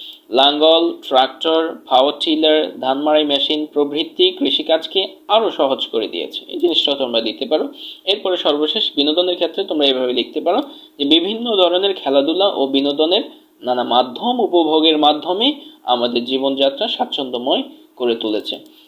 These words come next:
এরপরে সর্বশেষ হচ্ছে তোমরা ফিনিশিংটা এভাবে লিখতে পারো যে এভাবে বিজ্ঞানের জ্ঞানকে কাজে লাগিয়ে আমরা হচ্ছে যে দৈনন্দিন জীবনের নানা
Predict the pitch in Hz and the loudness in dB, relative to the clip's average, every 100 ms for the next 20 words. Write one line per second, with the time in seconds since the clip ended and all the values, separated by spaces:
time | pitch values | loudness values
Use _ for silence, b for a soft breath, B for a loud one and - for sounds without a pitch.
0 | - 202 214 202 202 156 156 - - - | -4 -2 0 -2 -2 -2 0 0 0 -2
1 | - 180 165 151 175 - 156 143 151 147 | -2 0 0 -2 -2 0 -2 -2 -2 0
2 | 139 127 131 123 120 139 160 170 175 127 | 0 0 -2 -2 -4 -2 0 2 0 0
3 | 135 143 240 277 B B 139 135 135 135 | 0 0 0 -2 B B -2 0 0 0
4 | 131 127 123 139 135 123 123 117 131 175 | 0 0 -2 -6 -4 -2 0 0 2 0
5 | 113 123 123 151 233 - B B - 127 | 0 -2 2 4 4 -2 B B -12 -10
6 | - 143 151 143 135 131 131 135 131 131 | -6 0 2 2 2 0 -2 0 0 0
7 | 151 135 131 151 | 0 0 0 0